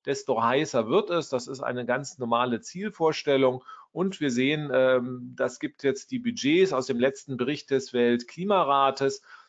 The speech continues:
Das heißt also, wenn wir eins Komma fünf Grad halten wollen, dann müsste die Welt zweitausendeinundvierzig komplett klimaneutral sein, also nicht Deutschland, sondern es ist wirklich die komplette Welt.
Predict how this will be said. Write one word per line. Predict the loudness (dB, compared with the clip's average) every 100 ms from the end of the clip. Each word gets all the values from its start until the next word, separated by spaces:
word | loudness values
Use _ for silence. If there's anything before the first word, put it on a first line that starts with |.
| _
Das | -14 -4
heißt | -4 -2
also, | -2 -2 -4 0
wenn | 0 0
wir | 0 2 4 4 2 0
eins | -4 -4
Komma | -6 -6
fünf | -4 -6 -6 -10
Grad | -4 0 2 0 0
halten | 2 2 -2 -2
wollen, | 2 2 0 0
dann | -2
müsste | -2 -6 -6
die | -2 2
Welt | 2 2
zweitausendeinundvierzig | 0 -2 0 0 0 -2 -4 -2 -2 -4 -4 -4 -6 -8
komplett | -8 -4 -6
klimaneutral | -6 -8 -4 0 2 2 2 2
sein, | 2 0
also | 0 -2
nicht | -4 -2
Deutschland, | 2 2 0 -4 -4
sondern | -4
es | -8
ist | -6
wirklich | -8
die | -8
komplette | -12 -6 -2 -2 -2
Welt. | 2 4 2 0